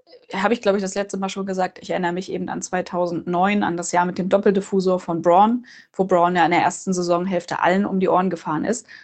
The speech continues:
Boah, was gab es da für Diskussionen im Fahrerlager von Australien? Jeder hat auch auf uns Journalisten eingeredet und wollte natürlich seine Sicht der Dinge darstellen. Und, äh, ich weiß noch, ich hab irgendwie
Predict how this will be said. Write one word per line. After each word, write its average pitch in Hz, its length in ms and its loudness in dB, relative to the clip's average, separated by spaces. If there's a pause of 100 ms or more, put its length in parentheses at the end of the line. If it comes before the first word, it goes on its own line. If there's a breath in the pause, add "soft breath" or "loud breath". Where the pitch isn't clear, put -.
(380 loud breath)
Boah, 202 200 4
was 185 200 -2
gab 208 280 -2
es 190 160 -8
da 185 280 4
für 190 160 -8
Diskussionen 185 680 -2
im 165 80 -4
Fahrerlager 175 560 -2
von - 160 -8
Australien? 190 580 -2
Jeder 202 420 2
hat 190 200 -2
auch 185 120 -2
auf 196 140 -4
uns - 260 -8
Journalisten 190 460 -8
eingeredet 175 640 -2
und 180 140 -4
wollte 190 220 2
natürlich 175 300 -4
seine 196 300 2
Sicht 196 260 -2
der 180 80 2
Dinge 226 300 2
darstellen. 175 560 -2 (420 loud breath)
Und, 185 240 -4
äh, 180 240 4
ich - 160 -6
weiß 196 140 4
noch, 185 100 2
ich 165 140 -4
hab 196 120 -4
irgendwie 180 640 -2